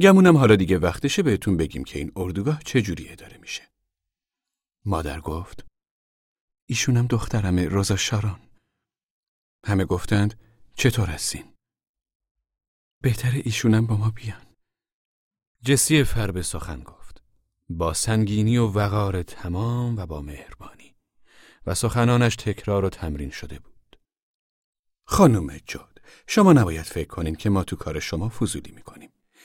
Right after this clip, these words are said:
این اردوگاه خیلی چیزا داره که همه ازشون استفاده می‌کنن. ما قوانینی داریم که خودمون وضع کردیم.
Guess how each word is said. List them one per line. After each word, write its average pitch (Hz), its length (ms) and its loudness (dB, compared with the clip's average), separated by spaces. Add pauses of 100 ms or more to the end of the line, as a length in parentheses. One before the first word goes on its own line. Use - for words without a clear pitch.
(220)
این 220 220 4
اردوگاه 92 420 0
خیلی 80 320 -2
چیزا 71 320 -12
داره 73 200 -12
که 101 120 -8
همه 104 260 -4
ازشون - 460 -10
استفاده - 480 -12
می‌کنن. - 340 -20 (720)
ما 208 100 8
قوانینی 165 520 6
داریم 175 220 2
که 196 120 -4
خودمون 92 420 0
وضع - 240 -12
کردیم. - 360 -18